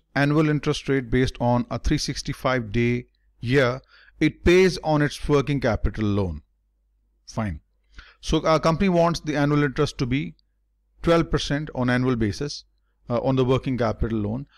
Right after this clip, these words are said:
Which of the following terms should the company offer to its customer that should approximate twelve percent? Now, there are four terms that can be offered if you calculate the cost of not taking discount in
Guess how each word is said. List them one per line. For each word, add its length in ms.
Which 180
of 60
the 80
following 380
terms 300
should 380
the 100
company 340
offer 440
to 160
its 140
customer 420
that 160
should 180
approximate 760
twelve 220
percent? 260
Now, 260
there 200
are 80
four 440
terms 560
that 260
can 200
be 80
offered 440
if 200
you 100
calculate 580
the 100
cost 520
of 160
not 240
taking 300
discount 400
in 140